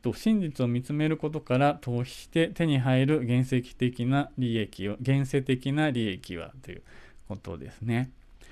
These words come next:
この絵はちょっと特徴的で、あの、ドアの絵なんですよね。重そうなドアの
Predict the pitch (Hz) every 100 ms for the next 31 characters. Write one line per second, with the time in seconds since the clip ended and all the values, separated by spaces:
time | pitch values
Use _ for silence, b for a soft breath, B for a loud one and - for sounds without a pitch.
0 | B B - 170 202 220 208 156 156 165
1 | - 120 117 - 123 127 135 131 135 127
2 | 131 123 131 131 110 - - - - B
3 | B B - 120 120 120 123 123 123 -
4 | 139 127 180 208 139 113 107 104 98 120
5 | 107 95 101 - 104 110 120 123 B B
6 | - - 127 156 165 190 180 175 170 170
7 | 160 151 160 151 120 110 107